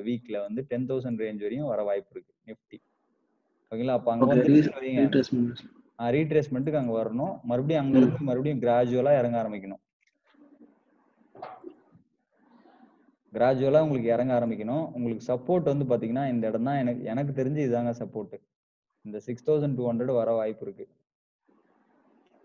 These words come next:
Speaker 1: இல்ல சிக்ஸ் தௌசண்ட் ஒன் டுவெண்ட்டி, இந்த ரேஞ்ச் வந்து வர வாய்ப்பு இருக்கு Nifty. பார்க்கலாம், அங்க வரணும் கண்டிப்பா. நான் எதிர்பார்க்கறேன். அது பார்ப்போம், next என்ன நடக்குதுன்னு பார்ப்போம். இப்போ வந்து Nifty Bees-ல யாரும் போகாதீங்க. அ, இங்க வந்து இந்த ரேஞ்சு தாங்க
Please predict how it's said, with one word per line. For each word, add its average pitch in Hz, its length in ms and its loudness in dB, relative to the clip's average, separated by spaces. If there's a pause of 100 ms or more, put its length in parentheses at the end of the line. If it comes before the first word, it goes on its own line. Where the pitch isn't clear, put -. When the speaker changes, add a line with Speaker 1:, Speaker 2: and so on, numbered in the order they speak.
(1400)
Speaker 1:
இல்ல 139 200 0
சிக்ஸ் 156 240 -4
தௌசண்ட் 135 320 2
ஒன் 120 200 0
டுவெண்ட்டி, 117 420 -4
இந்த 117 240 -2
ரேஞ்ச் 131 280 0
வந்து 131 220 0
வர 117 220 4
வாய்ப்பு 117 340 2
இருக்கு - 280 -6
Nifty. 107 340 -10 (680)
பார்க்கலாம், 117 380 0
அங்க 101 180 -10
வரணும் 120 420 0
கண்டிப்பா. 110 400 -4 (360)
நான் 220 280 2
எதிர்பார்க்கறேன். 120 640 -2
அது 107 240 -12
பார்ப்போம், 117 380 -2
next 104 260 -8
என்ன 117 160 -4
நடக்குதுன்னு 107 480 -4
பார்ப்போம். 123 240 -2
இப்போ 123 220 -2
வந்து 160 180 2
Nifty 143 300 -4
Bees-ல 131 300 -2
யாரும் 120 300 2
போகாதீங்க. 110 460 -4 (640)
அ, 104 100 -10 (400)
இங்க 113 220 -6
வந்து 135 240 0
இந்த 127 200 0
ரேஞ்சு 139 300 0
தாங்க 147 220 0